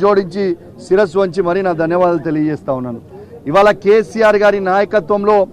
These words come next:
ఖచ్చితంగా మీరు ఎన్ని అక్రమ కేసులు మా మీద పెట్టి నన్ను జైలు పంపాలనుకున్న వాడిని ఎన్నిసార్లు అనుకున్నా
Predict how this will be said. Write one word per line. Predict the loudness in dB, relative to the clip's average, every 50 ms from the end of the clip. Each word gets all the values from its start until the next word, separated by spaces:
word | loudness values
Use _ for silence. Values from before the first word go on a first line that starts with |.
| -8 -20 -20 -20 -20 -20 -14 -2 0
ఖచ్చితంగా | 0 0 0 -2 -6 -2 -2 -2 0 2 4 4 4 4 2
మీరు | -2 -4 -6 -6 -4 -2 -2 -2
ఎన్ని | -2 -4 -6 -2 2 2 2
అక్రమ | 2 2 0 0 2 2 2 0 0 -2
కేసులు | -2 -2 -2 -4 -4 -4 -2 0
మా | 2 2 2 2
మీద | 0 0 0 2 0
పెట్టి | 0 0 -2 -4 -4 -6 -10 -20 -20 -20 -20 -20 -20 -18 -8 -4
నన్ను | -2 -2 0 0 0 0 2 2
జైలు | 4 4 4 4 4 2
పంపాలనుకున్న | 2 2 4 4 4 4 4 2 0 -2 -6 -2 0 2 4 4
వాడిని | 4 4 2 0 -2 -2 -2 -2
ఎన్నిసార్లు | -4 -6 -2 2 2 4 4 4 2
అనుకున్నా | 2 0 -2 -4 -2 0 2 2